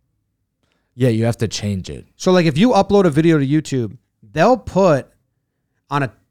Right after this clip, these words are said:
Speaker 2: on a twenty minute video, they'll put an ad every four minutes.
Speaker 1: Three minutes, yeah.
Speaker 2: Every three minutes. So, like, a ton. So we, you as a producer, you have to go upload it, and then that, or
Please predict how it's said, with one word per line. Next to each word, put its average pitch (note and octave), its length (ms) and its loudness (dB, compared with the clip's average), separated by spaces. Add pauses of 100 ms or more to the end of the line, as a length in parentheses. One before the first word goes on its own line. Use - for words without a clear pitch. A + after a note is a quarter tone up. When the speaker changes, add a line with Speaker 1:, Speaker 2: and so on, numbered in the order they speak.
(200)
Speaker 2:
on C#3+ 160 -4
a B2 280 -4 (180)
twenty F3+ 300 0
minute E3 220 0
video, A#2+ 560 -2 (200)
they'll D#3 160 -2
put A3+ 140 0
an G3+ 80 -2
ad D3+ 220 -4
every C3+ 300 -6
four C#3 340 -8
minutes. - 580 -8
Speaker 1:
Three G#2+ 160 -8
minutes, D2 400 -10
yeah. E2+ 260 -12
Speaker 2:
Every B2 200 -8
three D#3 240 -2
minutes. B2+ 320 -4
So, A#2+ 460 -6 (280)
like, B2+ 140 -8
a B2 60 -10
ton. G#2+ 520 -4 (300)
So - 180 -10
we, G3+ 420 -6
you G3+ 300 0
as D3+ 240 -8
a C#3 60 -6
producer, C#3+ 600 -4
you C3+ 180 -4
have D#3+ 120 -2
to E3+ 100 -6
go D3 440 0
upload G3+ 400 0
it, A#3 280 0 (480)
and D3 220 -10
then C#3+ 340 -4 (100)
that, C#3+ 480 -8
or D3 320 -4